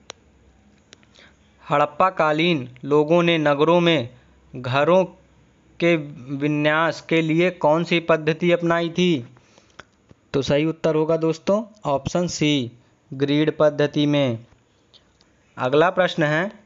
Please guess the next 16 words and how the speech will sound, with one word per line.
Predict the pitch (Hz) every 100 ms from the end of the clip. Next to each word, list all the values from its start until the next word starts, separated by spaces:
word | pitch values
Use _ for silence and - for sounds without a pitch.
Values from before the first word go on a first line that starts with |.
| _ _ _ _ - _ _ _ _ _ _ _ _ _ _ - _ _ 120 _ _ _ _ _ _ _ _ _ _ _ - _ _ 156
निम्नलिखित | 156 165 160 160 160 214 208
पशुओं | 160 - 170 180
में | 175 180 160
से | 131 170 160
किस | - 185 - -
एक | 165 175 -
हड़प्पा | 139 143 - 175
सभ्यता | 170 151 143 147 170 170
में | 160 160 123 - - _ -
पाई | 143 165 185
मुहरों | 160 147 147 156 175 170
और | 147 147 180 170 - _ _ _ -
टेराकोटा | 151 151 170 175 165 156 151 175 135 113 -
कलाकृतियों | 143 151 156 156 151 165 175
में | 170 170 139
निरूपण | 139 147 147 147 175 156